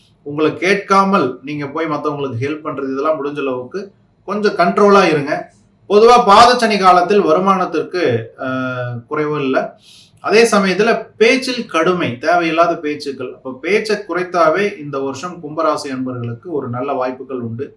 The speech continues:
புதிய சொத்துக்கள், வீடு, வாகனம் வாங்க நினைக்கும் கும்பராசி அன்பர்களுக்கு இந்த வருடம் ஒரு மத்தியமமான பலன் உண்டு. உங்களுடைய சுய ஜாதகத்தில் நான்காம் இடத்திற்கான தசாபுத்திகள் நடக்கும் பட்சத்தில் நல்ல வாய்ப்புகள் உண்டு.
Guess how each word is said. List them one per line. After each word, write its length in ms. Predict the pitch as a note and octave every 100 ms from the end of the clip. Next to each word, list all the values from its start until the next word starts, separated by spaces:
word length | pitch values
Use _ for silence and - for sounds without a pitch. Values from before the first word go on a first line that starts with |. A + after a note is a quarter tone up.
| -
புதிய 280 | G#3+ B3+ A#3
சொத்துக்கள், 600 | G3 F3+ G3+ G3 F#3+ F#3
வீடு, 340 | F3 G3+ G3+
வாகனம் 480 | E3 D#3+ E3+ F3 F3
வாங்க 260 | D3+ D#3 D#3
நினைக்கும் 380 | D3+ C#3 C#3 C#3+
கும்பராசி 480 | D#3+ E3 D#3+ D3
அன்பர்களுக்கு 540 | C#3 C3+ B2+ B2+ C3 E3+
இந்த 180 | D3+ C3+
வருடம் 400 | C3+ C#3 F#3+ - _ _ _
ஒரு 380 | - E3 E3 D3
மத்தியமமான 680 | D3 D#3+ A#3 A3+ G#3+ A3+ A#3
பலன் 320 | F3 E3+ F3+
உண்டு. 380 | C#3+ B2+ A2+ - - -
உங்களுடைய 560 | D#3 F3 E3 E3 D#3 D3
சுய 280 | G3 A3+ G#3
ஜாதகத்தில் 760 | E3+ F#3 G3 F3 E3+ F#3 F3+ D#3
நான்காம் 480 | D#3 G3 G3+ G3
இடத்திற்கான 800 | F3+ E3+ E3+ - D3+ D3 B2 F#2+ _ -
தசாபுத்திகள் 640 | C3 E3+ E3+ D3+ D3 C#3
நடக்கும் 340 | C#3 C3+ C3+ C#3+
பட்சத்தில் 340 | C3 - D3+
நல்ல 180 | C#3 C#3
வாய்ப்புகள் 440 | C3+ C3+ C3+ C3+
உண்டு. 320 | B2 A#2+ F#3